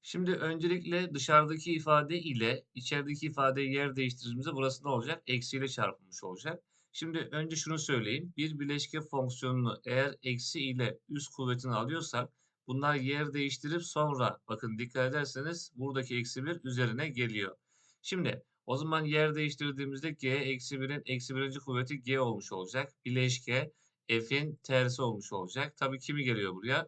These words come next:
Üç x eksi beş gelmiş oluyor. Çünkü bunları yer değiştiriyoruz. Burada ne olacak? X olmuş olacak.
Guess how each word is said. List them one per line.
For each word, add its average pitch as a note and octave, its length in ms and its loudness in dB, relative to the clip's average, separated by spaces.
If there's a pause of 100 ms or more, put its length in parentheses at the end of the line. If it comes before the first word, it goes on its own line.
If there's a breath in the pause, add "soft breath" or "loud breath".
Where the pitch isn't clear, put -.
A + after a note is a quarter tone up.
Üç C3+ 300 -6
x D3 320 -4
eksi A#2 340 -4
beş C3 260 -2
gelmiş G2+ 340 -4
oluyor. A#2 340 -6
Çünkü B2+ 200 -6
bunları B2+ 300 0
yer B2 280 4
değiştiriyoruz. G#2 720 -6 (680 soft breath)
Burada C#3 240 0
ne D3 80 2
olacak? C#3 440 2
X D3 280 -4
olmuş G#2 260 -2
olacak. F#2 340 -8